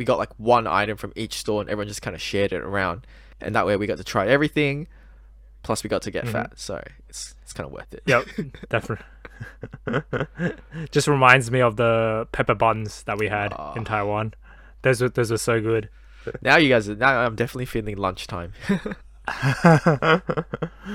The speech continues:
Speaker 2: So, so a-, a-, apart from Taiwan, for me in America, I think one of the tips I had was try to Uber everywhere. Um,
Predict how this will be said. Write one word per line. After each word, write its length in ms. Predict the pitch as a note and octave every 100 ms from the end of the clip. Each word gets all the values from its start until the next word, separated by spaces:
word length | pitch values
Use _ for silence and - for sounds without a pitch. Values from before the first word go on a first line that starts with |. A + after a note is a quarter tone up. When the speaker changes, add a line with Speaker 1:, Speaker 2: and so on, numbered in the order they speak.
| G#3+ G3+ F#3+ - - - - - -
Speaker 2:
So, 360 | - E3+ F3 G#3
so 480 | - F3 E3+ F#3+ E3+
a-, 60 | D#3
a-, 60 | -
apart 260 | - F3+ G3
from 120 | D#3+
Taiwan, 640 | C3+ A2 G#2 G2+ G2 G#2+
for 160 | - A2
me 500 | G#2+ G#2+ A2+ D#3 A3
in 120 | G#2
America, 420 | G2+ G2+ A2 C#3
I 320 | C#3+ D#3 A2+
think 280 | G#2 B2 A#2
one 360 | - C3 A2+ A2+
of 100 | G#2+
the 600 | G#2 G2+ G2+ G2+ G#2 - -
tips 400 | - A#2+ - - - -
I 180 | G#2 G2+
had 420 | G#2 G2+ G2 -
was 600 | G2+ F#2+ F#2+ F#2+ - - - -
try 180 | C3+
to 120 | C3 -
Uber 340 | G#2+ G2+ G#2+
everywhere. 480 | G#2+ G#2+ A#2 B2 C#3+ - - - -
Um, 440 | A2+ G2 G2 F#2+